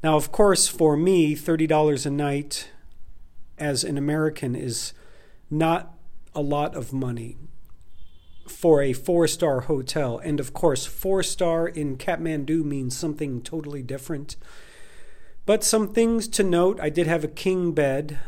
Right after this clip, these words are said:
The shower was slamming good pressure. Internet was fastest I've experienced in Kathmandu. They even had an elevator, a lift,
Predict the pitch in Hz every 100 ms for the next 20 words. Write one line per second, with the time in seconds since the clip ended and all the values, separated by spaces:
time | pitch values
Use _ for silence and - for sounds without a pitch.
0 | - 127 127 - 165 160 165 156 147 131
1 | 127 120 - - - - - - - -
2 | - 160 175 175 165 147 147 147 147 -
3 | 131 127 147 156 - 175 170 170 160 -
4 | 151 143 - - - - - - - -
5 | - 170 165 - 165 - 151 139 143 -
6 | - 160 156 156 - 143 160 156 156 147
7 | 151 170 165 175 170 156 127 123 156 175
8 | 135 117 110 120 131 - - - - -
9 | - - 151 123 123 165 143 127 - -